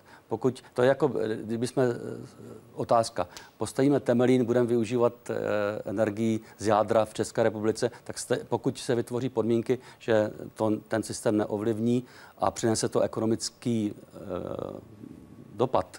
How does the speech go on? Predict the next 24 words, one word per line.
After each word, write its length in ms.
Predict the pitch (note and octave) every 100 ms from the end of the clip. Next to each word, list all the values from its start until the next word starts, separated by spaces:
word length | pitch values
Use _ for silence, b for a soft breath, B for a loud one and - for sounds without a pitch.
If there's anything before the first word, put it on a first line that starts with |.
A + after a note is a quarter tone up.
| - -
pro-, 160 | A2
pozitivní, 560 | G#2+ A2+ C#3+ A#2+ G2 F2+
tak 160 | G2+
myslím, 240 | A#2 - G#2+
že 80 | A2+
to, 200 | A#2 G#2+ B B -
eh, 80 | G2
není 360 | G2 A2+ A2+ -
nic 300 | A2 G2+ -
proti 260 | - G2+ A2
ničemu. 420 | G2 - G#2 E2+ B B B
A 160 | E2+ G2
myslím, 280 | G2 -
že 80 | G#2
to 100 | G#2
fakt 200 | G2 G2
je 120 | G#2+
to 100 | G2+
samé. 360 | G2+ F#2+ F#2 F2
Pokud, 340 | - - G#2+ -
eh, 160 | G#2+ F#2 -
ty 120 | A2
techno-, 300 | - G#2 B2
techno-, 360 | - A2 A2+